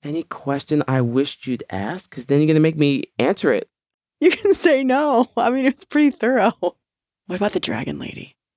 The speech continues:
Speaker 2: I never didn't ask that.
Speaker 1: The Dragon Lady is the name of the U two. I think my,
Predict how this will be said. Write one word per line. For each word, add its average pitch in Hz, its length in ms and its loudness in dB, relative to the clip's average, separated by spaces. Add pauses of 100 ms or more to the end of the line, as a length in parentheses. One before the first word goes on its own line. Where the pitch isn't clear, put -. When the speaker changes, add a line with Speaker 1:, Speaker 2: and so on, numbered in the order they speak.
(300)
Speaker 2:
I 160 40 -8
never 165 200 -4
didn't 156 140 -4
ask 175 240 -6
that. - 280 -12 (540)
Speaker 1:
The 175 100 2
Dragon 185 320 4
Lady 214 140 4
is 202 100 0
the 170 220 0
name 160 240 0
of 156 60 -4
the 151 60 2
U 147 100 2
two. 160 260 -4 (320)
I 135 60 -4
think 131 180 -2
my, 123 160 0